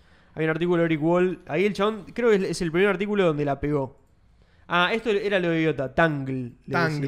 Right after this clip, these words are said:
Speaker 1: decían.
Speaker 2: ahí está, eso.
Speaker 1: Pero es, el tipo era dag, la tecnología.
Speaker 2: Sí, sí, sí. Sí, es eso, es otra información.
Speaker 1: Sí,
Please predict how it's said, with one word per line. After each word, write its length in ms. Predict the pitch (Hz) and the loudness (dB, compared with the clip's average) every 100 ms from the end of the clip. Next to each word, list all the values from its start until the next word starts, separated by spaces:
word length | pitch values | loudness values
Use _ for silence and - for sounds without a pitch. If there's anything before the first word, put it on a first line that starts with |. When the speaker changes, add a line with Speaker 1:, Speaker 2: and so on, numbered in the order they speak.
| 131 | -4
Speaker 1:
decían. 140 | 120 | -6
Speaker 2:
ahí 120 | 151 | -8
está, 400 | 143 - 135 117 - - | -8 -8 -10 -12 -20 -20
eso. 300 | 131 - - - _ - | -20 -20 -20 -20 _ -10
Speaker 1:
Pero 160 | 135 | -2
es, 160 | 156 160 | -2 -2
el 180 | 147 143 | -8 -4
tipo 260 | 165 170 165 | -4 -2 0
era 200 | 156 147 | 0 0
dag, 200 | 147 135 | -2 -2
la 120 | 131 131 | -6 -10
tecnología. 560 | 131 131 131 180 175 | -8 -10 -8 -8 -6
Speaker 2:
Sí, 120 | 190 | -8
sí, 0 | |
sí. 300 | 175 185 185 - - - - _ _ _ _ _ _ _ _ _ _ _ _ _ | -10 -12 -14 -20 -20 -20 -20 _ _ _ _ _ _ _ _ _ _ _ _ _
Sí, 240 | - 240 233 | -20 -14 -12
es 140 | 226 | -12
eso, 180 | 196 190 | -14 -16
es 100 | 185 | -16
otra 180 | 190 185 | -16 -16
información. 420 | 160 156 - 143 | -16 -16 -10 -10
Speaker 1:
Sí, 100 | 135 | -8